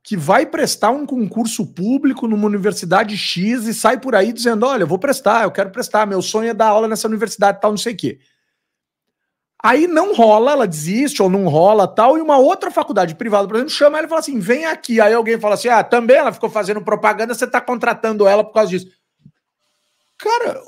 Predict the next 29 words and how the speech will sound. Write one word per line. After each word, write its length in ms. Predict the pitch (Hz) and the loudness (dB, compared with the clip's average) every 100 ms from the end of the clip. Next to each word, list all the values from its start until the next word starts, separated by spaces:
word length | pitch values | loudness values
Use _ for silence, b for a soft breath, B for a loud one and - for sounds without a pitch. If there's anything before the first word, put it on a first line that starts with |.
| - | -12
o 140 | 269 | -4
cara 240 | - 339 | 0 0
sonhou 480 | 359 - 359 311 359 | 0 -2 -2 0 -2
com 100 | - | -2
uma 180 | 392 381 | -2 -2
coisa, 520 | - 160 117 - - - | 0 0 0 -6 -14 -10
porque 300 | - 330 - | -6 -6 -4
eu 120 | 285 | -6
fico 260 | - 320 320 | -2 -2 0
com 60 | |
a 60 | 254 | -2
sensação 520 | 208 190 151 - 220 | 0 -2 -2 -2 -2
de 80 | 180 | -2
que 80 | 220 | -4
a 20 | |
gente 140 | 226 | -2
tá 80 | 247 | -4
colocando 560 | 240 254 240 226 240 220 | -2 -2 0 0 -2 -2
as 80 | |
carreiras 380 | - 165 175 175 | -2 -2 -2 -4
políticas 480 | - 160 190 - 180 | -4 -6 -4 -4 -2
em 80 | 202 | -4
primeira 340 | 196 196 196 | -4 -2 -2
pessoa, 640 | - 147 - 175 175 135 98 | -2 -6 -4 0 0 -2 -6
e 140 | 190 220 | -4 -4
isso 180 | 247 247 | -2 -2
menospreza 500 | 254 277 - 254 233 | -2 -4 -2 -2 0
o 60 | |
partido. 480 | 311 - - 214 127 | -2 -4 -6 -8 -8